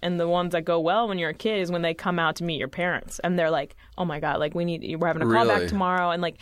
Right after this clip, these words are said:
Speaker 1: and you're just, like, little, like, looking up at their hand shaking, and you're like, "I must have done a great job because they're talking to my parents."
Speaker 2: Can we get ice cream?
Speaker 1: Yeah, seriously.
Speaker 2: Hell yeah, we can get ice cream.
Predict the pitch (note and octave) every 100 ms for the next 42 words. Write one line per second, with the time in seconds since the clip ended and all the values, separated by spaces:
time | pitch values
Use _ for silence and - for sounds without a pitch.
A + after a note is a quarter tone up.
0 | - - G3 A3 G#3 G#3 F3 F#3+ G3 E3
1 | D#3+ F#3 F#3 F3+ E3+ F3 D#3+ E3+ F3+ E3+
2 | F3+ F3 F3 D#3 E3 F3+ F#3+ A#3+ E4+ A4+
3 | B3 A#3+ A3 G3 D#4 F4+ F4 F4+ B3+ F#3
4 | A3+ G#3+ A#3+ C#4+ E4+ E4 A#3 A#3+ D4 E4+
5 | E4 C4+ D#3+ D#3+ D#3 F#3 F#3 C#3+ B2+ D3
6 | - - - D#3+ E3 F3 A#3 A#3 F#3 -
7 | C4+ D4+ - B2 B2 D3 D#3 B2+ A2 G#2
8 | G2 G#2+ G2+ - A2+ G#2+